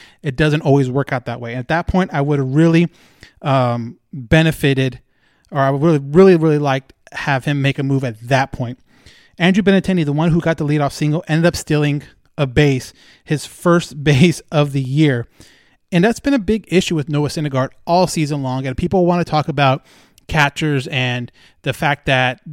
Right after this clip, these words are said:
everyone's running on the Angels and the pi-, and the catchers can't throw anyone out. You honestly look at a Noah Syndergaard pitch game,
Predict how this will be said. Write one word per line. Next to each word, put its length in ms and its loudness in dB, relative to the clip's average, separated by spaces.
everyone's 500 0
running 300 0
on 140 -2
the 180 -8
Angels 540 -4
and 180 -4
the 60 -8
pi-, 280 -4
and 140 -4
the 60 -4
catchers 340 -2
can't 300 -4
throw 180 0
anyone 260 -2
out. 220 -2
You 360 0
honestly 400 0
look 400 -2
at 280 -4
a 140 -2
Noah 320 0
Syndergaard 600 -4
pitch 420 -4
game, 500 -4